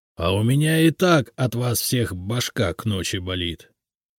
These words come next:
Книги Раэ, конечно, прочёл от кондака до кондака, и не по разу, и вслух.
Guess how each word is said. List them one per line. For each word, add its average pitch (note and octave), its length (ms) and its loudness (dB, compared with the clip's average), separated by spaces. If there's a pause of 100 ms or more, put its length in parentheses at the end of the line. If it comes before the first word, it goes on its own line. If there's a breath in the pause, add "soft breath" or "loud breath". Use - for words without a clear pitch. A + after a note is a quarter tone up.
(760)
Книги E3+ 420 4
Раэ, F3+ 560 4 (200)
конечно, F#3+ 680 2
прочёл E3+ 720 0
от - 180 -4
кондака F2+ 580 -4
до D#3 140 0
кондака, A#2+ 720 -4 (340)
и A2 160 2
не C3 160 4
по B2+ 220 0
разу, E2 440 -4 (600)
и F#2+ 100 -4
вслух. F2+ 680 -4